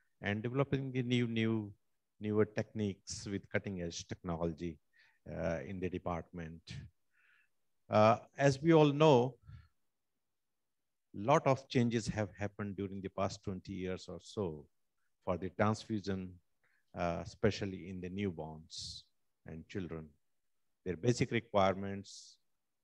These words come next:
uh, for surgical conditions, infections,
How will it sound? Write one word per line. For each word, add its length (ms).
uh, 560
for 320
surgical 540
conditions, 600
infections, 1080